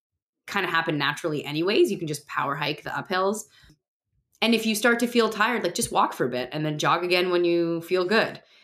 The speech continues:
It's a lot about kind of exploring how you're gonna feel at that distance, I think, on your first one, and a lot of learning. So the expectations don't have to be crazy. Like, you just get to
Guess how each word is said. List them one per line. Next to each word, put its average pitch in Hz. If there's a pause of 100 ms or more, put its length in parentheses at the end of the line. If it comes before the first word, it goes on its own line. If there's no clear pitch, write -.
(140)
It's 180
a 208
lot 214
about 196
kind 180
of 170
exploring 175
how 156
you're 160
gonna 151
feel 175
at 147
that -
distance, 139
I 139
think, 131 (100)
on 151
your 147
first 147
one, 147
and 147
a 147
lot 147
of 147
learning. 151
So 139 (480)
the 170
expectations 165
don't 160
have 143
to -
be 139
crazy. 165
Like, 127
you 151
just 151
get -
to 147